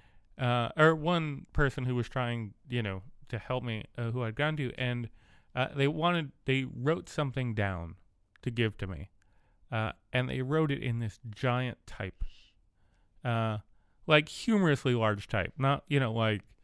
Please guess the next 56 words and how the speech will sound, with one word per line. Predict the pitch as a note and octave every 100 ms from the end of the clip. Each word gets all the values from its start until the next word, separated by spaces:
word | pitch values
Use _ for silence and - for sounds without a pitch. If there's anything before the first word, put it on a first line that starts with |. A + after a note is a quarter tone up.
| - - - -
you | C#3+
know, | B2+
like, | G#2
black | G#2+ B2 C#3+ -
Sharpie | - C3+ A2+ A2+
marker, | A2+ A2 G#2+ A2 G#2+ G2+ - -
two | - C3+ A#2+
lines | A2+ G2 F#2+ -
thick, | - F2+ - - _ _ _ _ _ -
uh, | A2+ G2 -
type. | - D#3 D3 - _ - _ _ _ _ _ _ _ _
And | C#3+ C#3+ C#3+ C#3 -
I | C#3
couldn't | - F3
help | E3 D3+
but | C#3
be | D3
like, | C3+ -
"What, | E3 F#3 - _ -
earlier | E3+ G#3+ G3+
in | F#3
the | D3+
conversation, | D3+ D3 C3+ E3 E3 C#3+
I | B2
explained | A2+ - D#3+ D#3+ D3
to | C#3
you | A#2 A2
what | A2
my | A2
situation | G#2 A2+ A2+ G2+ F#2 G2+
is. | F2+ - _ _ _ _
You | B2+
know, | C3
I | C3+
explained | - F3 F3+
to | E3
you | C3+
what | G#2+
R | G2+
P | G#2
is. | G2 A2+
I | B2
can | C#3+
see | - D#3+
fine | - D3+ D#3 D3+
in | A#2
the |
middle. | G#2+ F#2+ E2+ - - - - _ -
You | F3+
giving | G3 F3+ E3
it | D3+
to |
me | D#3
in | C#3
bigger | B2 C3+ B2
type | - C3+